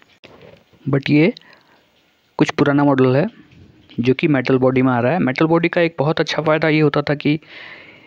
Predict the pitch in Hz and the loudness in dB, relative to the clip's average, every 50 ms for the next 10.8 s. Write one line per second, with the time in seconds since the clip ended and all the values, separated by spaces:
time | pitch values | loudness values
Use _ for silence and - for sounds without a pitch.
0 | _ _ _ _ 147 - - - 165 143 127 143 143 135 151 165 175 156 143 127 | _ _ _ _ -6 -6 -2 -2 -2 0 0 0 0 2 2 0 2 2 2 2
1 | 117 131 180 240 - - - - - - - - - - - - - 123 127 143 | 2 0 -2 -4 -6 -10 -18 -20 -20 -20 -20 -20 -18 -14 -8 -4 -2 0 2 2
2 | 139 135 131 131 143 139 151 143 - 135 120 117 - 131 135 - 185 240 262 - | 2 2 0 2 2 0 0 0 0 -2 -2 -2 -4 -4 -2 -2 -2 -2 -2 -4
3 | _ _ _ - 110 151 - 185 160 110 113 117 - - - - - - 139 139 | _ _ _ -2 0 0 0 0 0 0 -2 -2 -2 -4 -6 -6 -2 0 0 0
4 | 151 151 156 147 - 139 127 120 - 143 - - 120 113 110 110 107 - 104 - | 2 0 -2 -2 -2 -4 -4 -4 -4 -6 -4 -4 -4 -2 -2 -2 -4 -6 -8 -6
5 | - 151 196 - _ _ _ _ _ _ _ _ _ _ _ _ _ _ 139 127 | -8 -10 -10 -10 _ _ _ _ _ _ _ _ _ _ _ _ _ _ -4 -4
6 | 120 - - 147 135 135 135 135 131 131 135 139 165 180 - 139 120 107 101 104 | -4 -2 -4 -2 0 0 0 2 2 0 0 0 -2 -2 -2 -2 -2 -2 -2 -2
7 | 95 92 - 107 - - - - - _ _ _ _ _ _ _ _ - _ _ | -2 -4 -6 -8 -8 -10 -14 -14 -16 _ _ _ _ _ _ _ _ -20 _ _
8 | _ _ _ _ _ _ _ _ _ _ _ _ _ _ - 143 139 151 156 151 | _ _ _ _ _ _ _ _ _ _ _ _ _ _ -2 0 0 0 0 0
9 | 147 143 - _ - - 156 165 220 262 - _ _ _ - - _ _ _ _ | 0 -2 -4 _ -4 -2 -2 -2 -2 -4 -8 _ _ _ -20 -20 _ _ _ _
10 | _ _ _ _ _ - - - - 123 113 117 117 151 - | _ _ _ _ _ -10 -10 -4 -4 -2 -2 0 -2 -4 -6